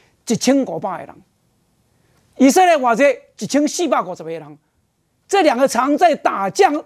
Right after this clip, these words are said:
打仗的国家，因的将军下面平均是一千四百五百个人，咱是七百个人。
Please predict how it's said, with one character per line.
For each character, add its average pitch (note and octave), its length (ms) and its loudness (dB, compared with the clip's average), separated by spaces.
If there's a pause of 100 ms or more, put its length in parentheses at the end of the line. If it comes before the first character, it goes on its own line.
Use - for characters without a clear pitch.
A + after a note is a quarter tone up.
打 G3 180 -2
仗 C4+ 280 -2
的 A3+ 120 -2
国 G#3+ 360 -4
家， A#3+ 300 -2 (580)
因 B3+ 300 0 (140)
的 A#3+ 260 2 (240)
将 C#4+ 460 0
军 C4+ 260 0 (200)
下 C4+ 240 -2
面 C4 260 -2 (100)
平 A3 280 -6
均 A#3 240 -6 (220)
是 E3 200 -10 (220)
一 C4 80 0
千 C4+ 260 -2
四 E4 240 -8
百 A3 220 -4
五 D#3 160 -10
百 G3 200 -6
个 D#3 60 -16
人， - 100 -18
咱 D4+ 140 -2
是 G#3 120 -8 (300)
七 - 140 0
百 G#3+ 380 -4
个 E3 60 -8
人。 D3+ 220 -16